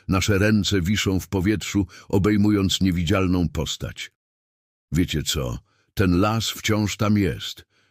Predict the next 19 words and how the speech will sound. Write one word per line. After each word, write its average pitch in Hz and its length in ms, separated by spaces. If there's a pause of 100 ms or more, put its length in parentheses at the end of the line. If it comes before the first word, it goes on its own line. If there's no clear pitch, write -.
i 95 100
podobno 104 420
pamięta 104 480
więcej 104 520
niż 110 220
my 98 120
wszyscy 101 400
razem 98 340
wzięci. 82 560 (800)
Jeśli 110 400
spodobała 104 680
wam 90 180
się 95 140
ta 92 120
historia, 110 680 (300)
zostawcie 113 600
kciuk 98 320
w 76 60
górę. 69 480